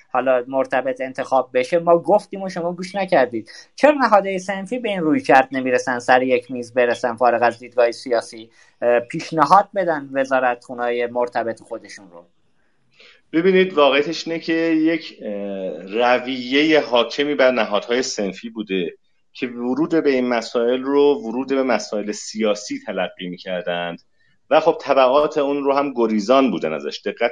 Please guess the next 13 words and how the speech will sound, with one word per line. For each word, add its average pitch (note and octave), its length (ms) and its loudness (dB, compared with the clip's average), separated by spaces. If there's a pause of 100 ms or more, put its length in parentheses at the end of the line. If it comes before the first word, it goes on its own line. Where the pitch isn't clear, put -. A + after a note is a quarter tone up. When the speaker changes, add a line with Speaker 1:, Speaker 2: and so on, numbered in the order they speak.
Speaker 2:
بکنید C3 320 -8
که C3 100 -6
اگر B2+ 220 0
ما C3 140 -2
افرادی C3 460 -2
رو C#3 40 -2
معرفی A#2 400 -2
بکنیم C3+ 380 -2 (500)
و G#2+ 40 -4
اینها A2 720 0
منتخب B2 640 -2
نشوند، C3 840 4
خب - 280 0